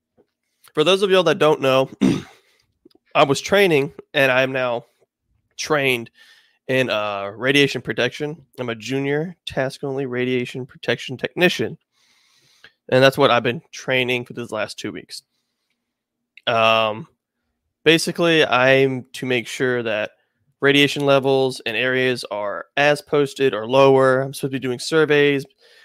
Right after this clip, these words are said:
Basically, I'm making sure everything's safe.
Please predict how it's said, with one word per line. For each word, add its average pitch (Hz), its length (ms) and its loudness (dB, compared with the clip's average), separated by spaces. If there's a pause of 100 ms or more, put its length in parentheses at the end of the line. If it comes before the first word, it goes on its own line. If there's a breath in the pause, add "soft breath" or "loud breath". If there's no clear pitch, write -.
(160 soft breath)
Basically, 175 400 2
I'm 151 100 4
making 151 280 0
sure 127 440 0 (220)
everything's 117 580 -6 (280)
safe. - 600 -12